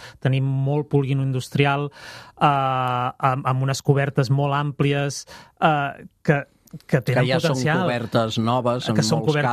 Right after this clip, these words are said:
Speaker 2: casos.
Speaker 1: noves, que hi ha punts de consum, però no, el, el problema, eh, en, diem nosaltres sempre de la transició energètica, és que
Speaker 2: Estàs ja fent la reflexió final,
Speaker 1: No,
Speaker 2: eh,
Speaker 1: bueno,
Speaker 2: Albert?
Speaker 1: però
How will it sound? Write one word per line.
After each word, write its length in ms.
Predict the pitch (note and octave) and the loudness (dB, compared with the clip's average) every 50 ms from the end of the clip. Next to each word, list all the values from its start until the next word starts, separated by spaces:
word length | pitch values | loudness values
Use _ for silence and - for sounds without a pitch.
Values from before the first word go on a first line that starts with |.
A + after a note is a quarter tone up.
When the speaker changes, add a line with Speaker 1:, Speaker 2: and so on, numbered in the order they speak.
| C3+ A#2+ | 0 0
Speaker 2:
casos. 80 | D3 D#3 | 0 0
Speaker 1:
noves, 280 | E3 F3 E3 E3+ E3 - | 2 0 0 -2 0 0
que 80 | - D#3 | 2 2
hi 60 | D3+ | 2
ha 60 | D3+ D#3 | 0 0
punts 240 | D3 - E3 D#3 C3 | 0 0 0 2 2
de 80 | D#3 - - | 0 0 2
consum, 560 | D3+ D3 C#3 - - F3 F3 F3 F3 E3+ - - - - - - _ - | 0 0 0 0 2 2 2 2 0 -4 -6 -10 -16 -20 -20 -12 _ 2
però 320 | F3+ E3 D#3+ D3+ D3 C#3+ | 2 4 4 2 0 0
no, 180 | C#3+ E3 F#3+ F#3 | 0 0 0 0
el, 300 | D#3 D#3+ D3+ C#3+ D3+ D3+ D#3+ | -2 -2 0 0 0 2 2
el 120 | D3+ D#3 - | 0 0 2
problema, 460 | - D3+ D3+ D3+ D#3+ F3+ G3+ G#3 G3+ - | 2 2 2 2 0 0 0 -2 -4 -4
eh, 140 | F3 F3 - | -6 -4 0
en, 180 | D#3 D#3 D3+ - _ _ | 0 0 0 -2 _ _
diem 720 | - E3+ D#3+ D3+ D#3 D#3 C#3+ C#3+ D3 B2 D3+ D3 D3+ D#3 D#3+ | -12 -6 -4 -2 -2 -2 -2 -2 -4 0 0 2 2 2 0
nosaltres 340 | D#3 D#3 D#3 D3+ D3+ D3+ - | 0 0 0 0 0 0 2
sempre 300 | - D#3 D#3+ D3+ - D#3+ | 2 0 2 2 2 0
de 60 | D3+ | 0
la 80 | D3 C#3+ | 0 0
transició 340 | D3 D3 D3 C#3 C3+ C#3+ | 0 0 0 0 0 0
energètica, 600 | D3+ D3+ D3+ C3+ D3 D3+ - F3+ E3 - F#3+ G3 - - - - - _ _ _ - | 0 0 0 0 0 0 0 0 2 2 2 0 0 -4 -14 -20 -20 _ _ _ -2
és 140 | - D3+ - - | 0 0 0 2
que 120 | - D#3+ C#3+ | 2 2 4
Speaker 2:
Estàs 320 | C3 B2 - E3 E3+ D#3 D#3+ F3 | 2 2 2 2 2 2 2 2
ja 140 | F3 F3+ F3+ | 2 2 2
fent 220 | - F3+ F3+ F#3 F#3 | 2 2 2 2 2
la 140 | F3+ E3 | 0 2
reflexió 560 | C#3+ D3 C3+ - C#3 B2 A#2 - - D#3 D#3 - | 2 0 0 2 2 0 2 2 2 2 2 2
final, 380 | - D3 C3+ B2 G#2+ G2 D3 D3 | 2 0 0 2 2 2 2 2
Speaker 1:
No, 120 | D3+ E3 | 2 2
Speaker 2:
eh, 40 | - | 2
Speaker 1:
bueno, 220 | D3 D#3 F#3 - - | 2 2 2 0 0
Speaker 2:
Albert? 160 | D#3+ G3+ - - - G#2+ | -2 -4 -6 -4 0 0
Speaker 1:
però 140 | G2+ - C#3 | 2 2 2